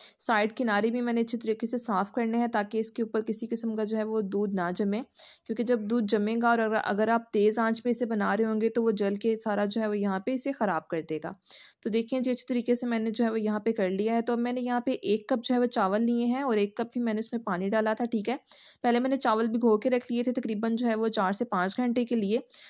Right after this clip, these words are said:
उसके बाद मैंने उन्हीं चावलों के अंदर जो है वो पानी निकाल दिया था उनका, जिसके अंदर मैंने उन्हें भिगोया था।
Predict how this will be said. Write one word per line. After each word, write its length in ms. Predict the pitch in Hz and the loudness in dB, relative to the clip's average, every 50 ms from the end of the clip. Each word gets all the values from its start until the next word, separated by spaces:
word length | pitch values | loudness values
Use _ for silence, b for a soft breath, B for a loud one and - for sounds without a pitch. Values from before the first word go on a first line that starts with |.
| B B | B B
उसके 200 | - - - 269 | -8 -6 -2 0
बाद 180 | 233 247 247 233 | 2 2 2 2
मैंने 240 | 240 240 240 254 240 | 2 0 0 0 0
उन्हीं 200 | - 226 240 254 | 0 0 0 0
चावलों 400 | 247 - 247 214 208 208 220 233 | 2 2 2 2 2 2 0 0
के 100 | 233 240 | 0 0
अंदर 200 | 240 226 226 226 | 0 2 2 2
जो 140 | 226 226 240 | 2 2 2
है 140 | 240 233 233 | 2 2 2
वो 120 | 226 226 226 | 2 2 0
पानी 280 | 226 233 196 196 202 214 | 2 2 0 2 2 2
निकाल 360 | 226 233 233 208 170 170 170 | 2 2 2 2 2 2 2
दिया 160 | 180 202 226 233 | 2 2 0 0
था 120 | 240 262 | 0 -2
उनका, 200 | 262 254 240 262 | -4 -2 -2 -2
जिसके 240 | 240 247 233 - 262 | 0 -2 -2 -2 -2
अंदर 120 | 240 240 240 | -2 0 0
मैंने 200 | 233 233 233 233 | 0 2 2 2
उन्हें 180 | 233 233 226 | 2 2 2
भिगोया 380 | 214 233 226 214 196 196 202 220 | 2 2 4 4 4 4 2 2
था। 200 | 220 247 240 262 | 2 2 0 0